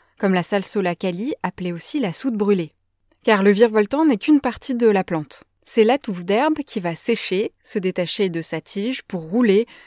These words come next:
s'envoler, rebondir et surtout, surtout, disséminer ses graines le plus loin possible. Car disséminer ses graines pour une plante, c'est essentiel.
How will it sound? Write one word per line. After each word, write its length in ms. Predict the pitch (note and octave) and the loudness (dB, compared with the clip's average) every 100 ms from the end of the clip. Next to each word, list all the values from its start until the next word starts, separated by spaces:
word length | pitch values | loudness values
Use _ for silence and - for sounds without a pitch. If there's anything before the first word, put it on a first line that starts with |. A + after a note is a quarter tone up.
| _ | _
s'envoler, 600 | - A3+ A#3 A#3+ F3+ A3 | -2 0 4 4 4 0
rebondir 760 | F#3+ G#3 A#3+ A#3+ F3+ F3+ G3 - _ | 2 2 4 2 0 -4 -8 -12 _
et 160 | G3 A3 | 2 2
surtout, 600 | - G#3 G3 - A3+ G#3+ | 0 -6 -6 -6 -6 -6
surtout, 560 | - F3+ - - A#3+ A#3+ - - _ - | -8 -14 -14 -6 -6 -6 -14 -20 _ -8
disséminer 600 | G#3+ - G3+ F3+ E3+ G#3 | -6 -2 0 0 0 0
ses 200 | - E3+ | -2 -6
graines 320 | E3+ G#3+ G3 | -2 0 0
le 80 | D#3+ | -4
plus 180 | - F3+ | -6 -4
loin 280 | E3+ G#3+ | 0 0
possible. 580 | G#3+ G3 - F3 D3 C#3 _ _ _ - | 0 -4 -4 -8 -8 -12 _ _ _ -2
Car 220 | G3+ F#3 | 0 0
disséminer 560 | A3 - B3+ A3+ A3 | -4 -2 2 2 2
ses 180 | G#3 G#3+ | 0 -2
graines 380 | F#3 F3+ A3 A#3 | -2 -2 -2 -2
pour 180 | G3 F3+ | -4 -6
une 120 | E3+ | -6
plante, 340 | - G#3 A#3+ | -2 -2 -2
c'est 400 | - - G#3 - | -6 -4 -4 0
essentiel. 640 | G#3+ G3+ G3 F3 - G3+ | -2 0 -6 -6 -2 -2